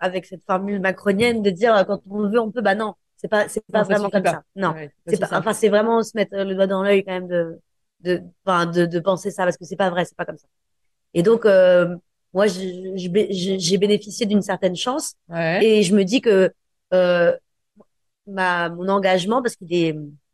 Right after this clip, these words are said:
Speaker 1: multiple, moi, j'ai fait longtemps partie du collectif cinquante cinquante, euh, j'ai donc œuvré vraiment, euh, sur des questions très concrètes.
Speaker 2: Ouais.
Speaker 1: Euh, euh, et, et ben, je, j'estime que tout ça, euh, je le dois au fait que j'ai eu de la chance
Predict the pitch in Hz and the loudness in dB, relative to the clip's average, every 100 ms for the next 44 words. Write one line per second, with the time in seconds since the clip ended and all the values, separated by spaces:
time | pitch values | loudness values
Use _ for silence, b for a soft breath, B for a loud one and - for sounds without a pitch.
0 | _ _ - 196 185 - 262 - 208 175 | _ _ 0 2 2 0 -2 2 0 0
1 | 180 165 165 _ - 180 185 185 175 175 | -2 -4 -10 _ -6 -6 -6 -8 -8 -8
2 | - 175 175 170 - 170 165 151 165 220 | -8 -6 -6 -6 -10 -14 -14 -16 -10 -8
3 | 233 - _ _ _ - 185 175 170 165 | -8 -10 _ _ _ -4 0 2 2 2
4 | 160 165 - _ _ 180 160 160 165 185 | 2 0 -4 _ _ -12 -4 -2 0 -2
5 | - - 202 190 220 220 190 190 196 208 | -4 2 2 4 4 4 2 0 0 0
6 | 214 190 165 - _ _ 202 170 190 - | 0 0 -2 -6 _ _ -6 -4 -4 -8
7 | 180 - 208 208 190 220 156 156 226 - | -14 -6 -4 -2 0 0 -2 -4 -12 -16
8 | _ _ - 175 170 160 160 156 156 151 | _ _ -4 0 2 4 4 4 4 2
9 | - 175 160 160 160 151 156 160 - - | -2 -2 -2 -4 -10 -10 -12 -14 -14 -2
10 | 180 180 196 185 185 185 208 196 202 277 | 0 2 0 0 0 0 0 0 2 0
11 | 233 - 208 254 269 269 208 190 180 175 | 2 -2 -4 -2 0 4 6 6 6 2
12 | 170 196 190 175 214 254 277 _ _ _ | 0 0 0 2 2 2 -2 _ _ _
13 | - - 247 240 202 202 180 175 - 254 | -2 0 0 0 -2 -2 -2 -4 -6 -8